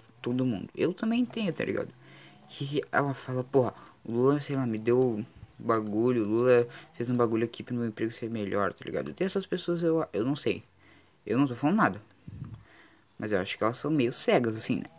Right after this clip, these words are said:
Eu, I am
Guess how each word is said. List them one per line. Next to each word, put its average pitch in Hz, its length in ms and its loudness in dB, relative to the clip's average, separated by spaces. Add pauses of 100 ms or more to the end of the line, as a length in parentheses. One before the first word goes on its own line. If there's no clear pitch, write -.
(120)
Eu, 156 340 10 (1040)
I 127 420 6
am 196 300 4